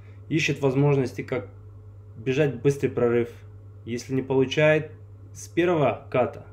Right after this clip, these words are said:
он всегда будет продолжать искать своих, как я и говорю, таких довольно неконтестных очков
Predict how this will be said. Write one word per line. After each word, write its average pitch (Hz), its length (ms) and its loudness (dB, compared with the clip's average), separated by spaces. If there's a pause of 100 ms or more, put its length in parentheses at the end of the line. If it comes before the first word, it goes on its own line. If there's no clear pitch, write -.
он 110 160 -6
всегда 127 320 0
будет 139 420 0
продолжать 127 580 0
искать 127 380 -6
своих, 117 380 -4 (1200)
как 120 200 -4
я 123 80 0
и - 20 0
говорю, 120 340 4
таких 117 580 -4
довольно 139 800 6
неконтестных 139 1000 0
очков - 480 -2